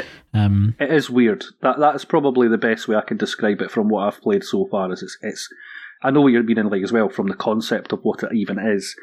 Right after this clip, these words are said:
Speaker 1: Yeah.
Speaker 2: But when you play it, I, I just find the, a whole <laughs> experience quite weird, and it's maybe
Speaker 1: Mm.
Speaker 2: meant to be like that.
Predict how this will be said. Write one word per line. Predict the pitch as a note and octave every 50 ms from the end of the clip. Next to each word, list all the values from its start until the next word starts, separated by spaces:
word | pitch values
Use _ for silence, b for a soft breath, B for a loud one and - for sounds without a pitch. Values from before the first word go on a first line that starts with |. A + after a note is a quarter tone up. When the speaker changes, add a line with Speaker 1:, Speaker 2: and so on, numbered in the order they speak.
| B -
Speaker 1:
Yeah. | A#2 A#2 A2 G2+ G2+
Speaker 2:
But | G2 A2+
when | G#2+ G#2+ G#2+
you | G#2
play | - - C#3 C#3+ B2+
it, | A2 G#2 - - - _ _ _ _ _ _ _ _ _ _ _ _ _ -
I, | G#2+ - - - _ _ _ _
I | - B2 A#2+
just | A2+ - A#2 - -
find | - A2+ G#2+ G2+
the, | G2 G#2+ G#2 - G#2+
a | A2+
whole | - - A2+ A2 G#2+ G#2
<laughs> | F2+
experience | - - - - A#2 B2 B2 - - C3 -
quite | - - D3+ C#3 C3+
weird, | D3 D3 -
and | C3+ C3+ B2+
it's | -
maybe | F#3+ G#3+ A3+ A#2+ A#2+
Speaker 1:
Mm. |
Speaker 2:
meant | A#2+ A#2 A2 G#2 -
to | -
be | G3 G3+
like | G3+ G3+ -
that. | G3 G#3+ G#3